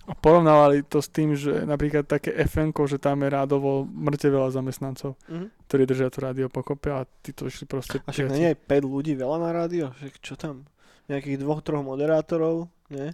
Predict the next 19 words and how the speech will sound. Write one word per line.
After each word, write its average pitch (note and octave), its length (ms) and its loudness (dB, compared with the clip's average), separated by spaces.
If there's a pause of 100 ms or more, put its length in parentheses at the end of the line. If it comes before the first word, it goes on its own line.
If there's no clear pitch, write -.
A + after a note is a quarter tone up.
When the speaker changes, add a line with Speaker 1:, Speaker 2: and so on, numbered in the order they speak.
Speaker 1:
No, C3+ 120 -2
Speaker 2:
A C#3 60 0
to C#3+ 80 0
Speaker 1:
no, D#3+ 80 4
Speaker 2:
máš F3+ 80 2
Speaker 1:
no. G#3 80 0
Speaker 2:
podľa D#3 140 2
mňa, D3 100 0
to - 100 -4
nemáš D#3 220 0
až - 80 -8
tú - 100 -16
core C#3+ 300 2
grupu, C#3+ 320 0
to D3 80 -8
máš C#3 100 -6
nejakých C#3+ 300 -4
externých C#3+ 420 -4
častokrát. C#3+ 540 -4